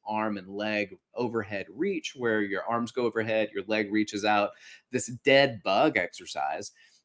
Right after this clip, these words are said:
and you're stabilizing your core. Now, for a lot of people, it's not really that challenging, but the point of it is, is that so many times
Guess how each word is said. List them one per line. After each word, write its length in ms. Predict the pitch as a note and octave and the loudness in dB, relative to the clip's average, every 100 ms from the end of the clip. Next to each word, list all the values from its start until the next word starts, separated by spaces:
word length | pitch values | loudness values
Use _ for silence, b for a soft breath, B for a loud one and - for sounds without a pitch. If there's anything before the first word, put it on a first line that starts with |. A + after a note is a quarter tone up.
| - | 0
and 120 | G#3+ | 2
you're 100 | A3 | 4
stabilizing 720 | - B3+ A#3+ A#3 G3 F#3 E3+ | 2 2 2 4 4 2 0
your 100 | C3+ | -2
core. 280 | - E2+ - | -2 -6 -2
Now, 100 | A2 | -2
for 200 | - E3 | 0 0
a 40 | |
lot 140 | E3 F3+ | 2 2
of 100 | F3+ | 0
people, 360 | F#3+ F#3+ G3 | -2 0 0
it's 160 | D#3+ - | 0 -4
not 180 | C#3 A#2 | -4 -2
really 200 | B2+ C3 | 0 0
that 180 | C#3+ - | -2 -4
challenging, 520 | - G#3+ F3 A2+ G#2+ | -4 -2 -2 -4 -6
but 160 | - | -6
the 160 | - F3+ - _ | -6 -8 -8 _
point 500 | - - G#3 B3 C#4 - | -20 -10 -2 0 -2 -6
of 220 | A#2+ A#2 | -4 -2
it 120 | A#2+ - _ | -2 -4 _
is, 640 | F#3 A3+ B2+ D#2 E2 G2 - B B B _ _ | 2 6 6 4 -4 -8 -12 B B B _ _
is 120 | D#3 E3 | 0 2
that 200 | F3 - | 0 -2
so 560 | - - G#3+ A3 C#4 | -2 2 4 4 4
many 360 | C4+ A#3+ A#3 G#3+ | 2 2 2 0
times 880 | - - A2+ D#2 - - - - | -4 -2 0 -2 -8 -16 -10 -10